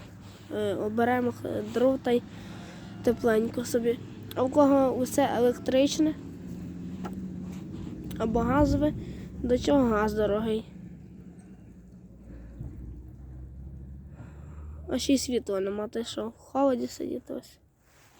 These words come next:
Отак. Так, дивіться, ми привезли, е, декілька тюків сюку, е, ой, <laughs> сюку, е, сіна. Е, та раз, два,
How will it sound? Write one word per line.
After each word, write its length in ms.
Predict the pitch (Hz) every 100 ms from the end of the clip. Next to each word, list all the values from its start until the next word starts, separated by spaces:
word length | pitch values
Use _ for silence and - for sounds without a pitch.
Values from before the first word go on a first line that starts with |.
| - - -
Отак. 280 | 285 - - - - _ _ _ _ _ _ _ _ _ _
Так, 200 | - 208
дивіться, 440 | 208 226 220 226 226
ми 120 | 220
привезли, 640 | 220 220 226 233 226 220 233 - - - - -
е, 120 | 220
декілька 800 | 220 226 220 220 - 226 220 214
тюків 440 | 214 233 - 226
сюку, 420 | - 311 320 - -
е, 160 | - 226
ой, 440 | 254 226 - 311 233
<laughs> 0 |
сюку, 500 | - 226 208 226 208
е, 120 | 185
сіна. 380 | 233 311 311 233 - - - - - - - -
Е, 140 | - 202
та 220 | - 208
раз, 320 | 202 220 240
два, 400 | 208 202 226 285